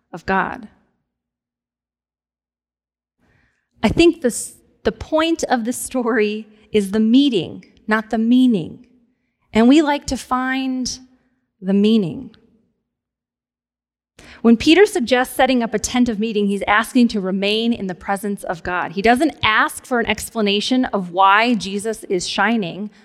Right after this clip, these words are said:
which I feel like I would definitely ask that question first. How did that just happen? He doesn't ask why Moses and Elijah are there, though there are plenty of sermons being preached on this very day about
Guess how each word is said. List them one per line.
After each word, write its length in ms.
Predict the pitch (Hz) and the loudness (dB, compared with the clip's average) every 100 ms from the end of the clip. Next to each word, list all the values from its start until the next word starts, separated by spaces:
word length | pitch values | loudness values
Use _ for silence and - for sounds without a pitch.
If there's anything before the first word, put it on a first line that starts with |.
| _ | _
which 140 | - | -6
I 80 | 170 | -4
feel 160 | 190 180 | -4 -4
like 180 | 165 - | -6 -6
I 80 | 196 | -6
would 180 | 196 - | -4 -2
definitely 560 | 165 220 208 180 185 | -2 -2 -8 -10 -6
ask 300 | 156 170 - | -4 -4 -4
that 180 | 175 190 | -4 -4
question 420 | - 180 - 196 | -4 -6 -4 -4
first. 640 | 202 202 175 247 - - - _ _ _ | -2 -2 -2 -4 -12 -16 -20 _ _ _
How 180 | - 202 | 0 2
did 180 | 240 185 | 2 2
that 240 | 190 330 | 0 -2
just 200 | 233 - | -6 -6
happen? 580 | 196 165 - 185 254 247 _ _ _ _ _ _ _ _ - | -4 -4 -4 -2 -2 -4 _ _ _ _ _ _ _ _ 2
He 100 | 254 | 4
doesn't 300 | 277 302 339 | 6 4 2
ask 520 | 233 254 330 - - - - | 2 2 0 -6 -16 -20 -12
why 720 | 180 208 214 233 277 330 320 - | 0 4 6 6 6 4 0 -4
Moses 600 | 208 214 233 254 302 311 - | 0 2 2 0 0 -2 -2
and 160 | 202 | -2
Elijah 480 | 180 190 196 262 294 | 0 0 0 2 0
are 140 | 202 | -2
there, 200 | 185 220 | 0 0
though 140 | 240 208 | 0 -2
there 180 | 180 175 | -2 -4
are 220 | 165 165 - _ _ _ - | -4 -6 -16 _ _ _ -4
plenty 440 | - 330 339 320 | 4 4 4 2
of 100 | 294 | 0
sermons 480 | 247 269 277 302 311 | -2 -4 -2 -2 -2
being 240 | - 226 220 | 0 0 0
preached 360 | 254 262 - | -2 -4 -2
on 140 | 180 202 | 0 0
this 200 | 254 220 | -2 -2
very 220 | 240 233 | -4 -2
day 260 | 220 226 226 | 0 0 -2
about 680 | 185 185 202 269 - - | 0 4 4 2 -2 -10